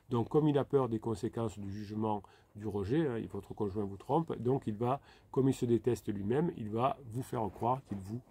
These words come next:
déteste. Et oui, c'est compliqué l'effet projection en, en psychologie et en neurosciences. Mais comme vous vous formez et que vous apprenez, ça va devenir, euh, un jour naturel pour vous.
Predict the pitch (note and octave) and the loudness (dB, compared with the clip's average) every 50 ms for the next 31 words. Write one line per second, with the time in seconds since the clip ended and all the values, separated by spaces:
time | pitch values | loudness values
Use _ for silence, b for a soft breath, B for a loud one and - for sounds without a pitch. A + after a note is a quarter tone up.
0 | - - G2+ A2+ A2+ - - - - - C3+ C#3 D3+ D#3+ E3 D#3 - A#2 - C#3+ | -14 -8 -2 -2 -2 -2 -2 -6 -2 0 2 4 6 6 4 4 2 -4 0 2
1 | B2+ B2+ - C3 - - C3+ B2 A2 - - A2+ - - A2+ G2+ A2 G#2 - - | 2 2 0 -4 -4 -2 -2 -2 -2 -2 -4 -6 -4 -4 -6 -4 -4 -6 -4 -2
2 | B2 A2+ A2 G#2 B B B B B B B B - G2 G2 F#2 G2 G2 - - | -2 -2 -2 -2 B B B B B B B B -4 -4 -4 -4 -6 -8 -8 -6
3 | G#2+ G#2+ - - A2 - - A2 G#2+ G#2+ G2+ G#2 A#2 A2+ G#2 F#2+ G2+ G2 F#2 F2+ | -8 -8 -8 -8 -10 -4 -4 -2 -2 0 -2 0 0 0 0 0 0 -2 -2 -4
4 | - - C3+ C#3+ D3+ - - - - - _ _ _ _ _ _ _ _ _ _ | -2 0 0 0 0 0 -4 -16 -18 -20 _ _ _ _ _ _ _ _ _ _
5 | - B2 A#2 - - D#3 D3 D3 C3 A#2+ B2+ B2+ A#2 - C3+ B2 A#2+ B2+ B2+ B2 | -2 -2 0 4 4 4 4 4 2 2 0 -2 -2 0 2 2 4 6 6 6
6 | A#2 - - G#2 G2 G#2 G#2+ A2+ G#2 - - G#2 G#2+ A#2+ C#3 D3+ - B B B | 4 2 -2 -8 -6 -6 -4 -4 -6 -4 -6 -4 0 0 0 0 -2 B B B
7 | B B B - A#2 A2 A#2 A#2 A2 A#2 G#2+ A2 A2 A2+ A#2+ A#2 A2 - - - | B B B -10 -6 -4 -2 0 0 0 0 0 0 0 0 -2 -4 -6 -10 -12
8 | - - A2 G#2 G2+ G#2 G#2 - - A#2 A2+ A2+ G#2 A2 B2+ C#3 D3 - - A2+ | -10 -8 -8 -6 -8 -8 -10 -8 -4 -2 -2 0 0 2 2 2 2 0 0 0
9 | A#2+ A2+ - - A2+ A#2 A2+ - - G#2+ G2 A2 C#3+ E3 | 0 0 0 -2 0 0 0 0 0 -2 0 2 0 0